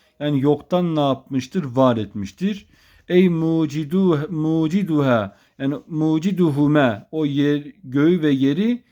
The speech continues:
icat edendir. La ala misalin sabaka. Daha önce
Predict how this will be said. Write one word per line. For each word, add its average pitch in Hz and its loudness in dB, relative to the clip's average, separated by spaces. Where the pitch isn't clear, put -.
icat 147 0
edendir. 135 -4
La 185 2
ala 151 0
misalin 135 -2
sabaka. 113 -6
Daha 180 4
önce 139 -2